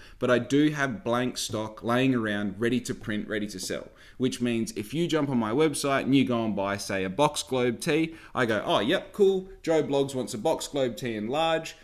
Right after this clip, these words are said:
So I go get a large out, I print a large Box Globe tee, and I send it out to you. Well, what I like to do is I, I like to wait every few days until I've got, like, a,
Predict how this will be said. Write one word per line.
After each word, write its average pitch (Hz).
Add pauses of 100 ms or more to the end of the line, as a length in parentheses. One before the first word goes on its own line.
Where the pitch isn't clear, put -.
So 127
I 127
go 123
get 110
a 101
large 135
out, 127
I 95
print 123
a 113
large 104
Box 139
Globe 123
tee, 120
and 101
I 98
send 98
it 90
out 87
to 78
you. 67 (100)
Well, 135 (180)
what 147
I 143
like 127
to 120
do 107
is 107
I, 107
I 104
like 110
to 104
wait 101
every 101
few 104
days 98
until 98
I've 95
got, 101
like, 92
a, 92